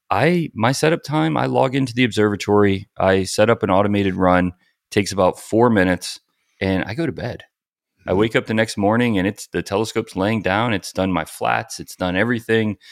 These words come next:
Speaker 1: you know, and, um, I've got this data there. So it really is, uh,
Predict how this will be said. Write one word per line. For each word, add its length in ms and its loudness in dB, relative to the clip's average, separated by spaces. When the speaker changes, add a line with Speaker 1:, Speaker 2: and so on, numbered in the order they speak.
Speaker 1:
you 120 -2
know, 300 2
and, 380 -2
um, 540 0
I've 140 -2
got 180 2
this 180 -6
data 300 2
there. 380 -4
So 280 2
it 200 0
really 420 2
is, 360 0
uh, 460 0